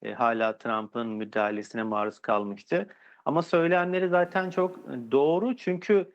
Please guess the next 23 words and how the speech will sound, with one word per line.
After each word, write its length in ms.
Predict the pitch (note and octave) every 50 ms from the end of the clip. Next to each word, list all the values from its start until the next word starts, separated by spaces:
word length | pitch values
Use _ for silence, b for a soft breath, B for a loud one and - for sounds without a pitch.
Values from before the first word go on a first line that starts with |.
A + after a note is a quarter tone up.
| b b b b _ -
e, 220 | A#2 A2+ A#2 A#2
zaten 340 | A2+ D3 D#3+ F#3+ F#3 A3+ G3
enflasyona 840 | D#3+ D3 D3+ D3+ - - F3 F3 E3+ - - - F#3+ G3+ G3+ E3+
baktığımız 600 | D3 D3 D3+ D3+ - _ F#3 F#3 G3 G#3+ A#3 A3+
zaman 420 | F#3+ F3 E3+ F3+ G#3 A3 G#3 F3 D#3+
belli 300 | E3+ F3+ F3+ F#3+ G#3 G3
bir 120 | G#3 G#3
katılıkta 840 | - F#3 E3+ - - E3+ C#3+ B2 - - - - F3 G#3+ B3 A#3+ - - - _ _ _ _ -
ve 340 | D3+ E3 F3 F3 F3 b b b b _ _
bunun 360 | - C#3 E3+ G3+ A3+ A#3 G#3+ F3
çok 360 | - - G#3+ G#3 G3+ - -
daha 220 | F3+ F3 F3+ F#3
üzerinde 840 | F3+ F3+ E3+ E3 F3+ F3+ F3+ F3+ F3+ F3 F3+ F3+ F3+ E3+ D#3+ - - -
ekstrem 600 | F#3 G3 F#3+ - - - F3+ E3 E3+ E3+ E3+ E3
bir 80 | E3+
reaksiyon 600 | E3+ E3+ E3+ E3+ E3 E3 E3+ - - F3+ F3+ F3+ D#3+
vermesi 520 | E3 D#3 D3 C#3+ D3+ D#3+ - - A#3 G#3
beklenmemekti. 880 | G#3 F#3+ F#3+ - - F#3 F3+ F3+ E3+ C#3+ A#2+ A2+ G#2 - - - -
Tarihsel 500 | - - D#3 D3 D3 D#3 D3+ - - E3+
olarak 380 | D#3+ D3+ D3 C#3+ C#3+ C#3+ C#3+ -
da 120 | D3 C3
baktığımız 600 | C#3 C#3 C#3 C#3 - - D3 D3 D#3 D#3 D#3+ D#3
zaman 420 | C#3 A#2+ G2+ G#2+ B2+ D#3 F3+ F3+